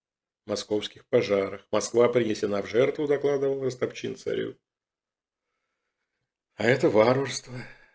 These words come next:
было в тысяча восемьсот двенадцатом году. Это те страницы нашей истории, о которых мы стараемся не говорить. Их очень много. Но об этом книга «Русский ад». Сколько можно молчать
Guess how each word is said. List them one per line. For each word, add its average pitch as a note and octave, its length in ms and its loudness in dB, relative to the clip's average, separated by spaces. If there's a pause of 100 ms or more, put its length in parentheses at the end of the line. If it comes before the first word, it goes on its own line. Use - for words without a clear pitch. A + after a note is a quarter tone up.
(140)
было C#3 460 0 (180)
в - 60 -20
тысяча - 420 -6
восемьсот G#2+ 460 -2
двенадцатом F#2+ 640 -6
году. F#2 340 -2
Это G2 420 -4 (760)
те D3 160 8
страницы A#2+ 520 2
нашей G#2+ 300 0
истории, G2 400 -2
о - 20 -14
которых F#2+ 360 -10
мы G2 260 -10 (600)
стараемся G#2 600 -6
не G2+ 140 -6
говорить. A#2 400 -2
Их B2+ 100 -6
очень F3 300 -2
много. G2+ 340 -8 (300)
Но - 80 -4
об A#2+ 100 0
этом G2 220 -2
книга G#2+ 280 -4
«Русский G2+ 300 -10
ад». - 180 -20 (600)
Сколько - 360 -4
можно F#2 280 -16
молчать - 520 -20